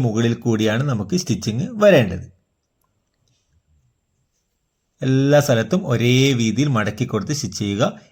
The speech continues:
ഇനി നമുക്ക് ഈ ഒരു പീസില്ലേ, ഇവിടെ നമുക്കൊരു അര ഇഞ്ച് മാത്രം മതി. ബാക്കി ഭാഗം ഇതിനെ ഉള്ളിലേക്ക്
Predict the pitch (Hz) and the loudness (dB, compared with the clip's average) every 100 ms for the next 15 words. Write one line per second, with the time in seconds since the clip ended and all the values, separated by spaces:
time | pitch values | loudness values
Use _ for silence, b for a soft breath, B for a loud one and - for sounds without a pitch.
0 | _ 233 208 175 175 220 - _ 202 190 | _ 2 4 2 -2 -4 -14 _ 2 4
1 | 175 135 113 95 90 - - 156 160 151 | 4 2 -2 -4 -6 -10 -8 -2 0 0
2 | 143 143 139 123 131 127 131 127 117 120 | 0 2 4 4 4 2 0 0 0 0
3 | 127 113 123 117 107 104 113 104 135 - | 0 0 0 2 0 0 0 0 -2 -6
4 | _ 175 147 131 120 123 120 | _ 2 4 4 4 4 2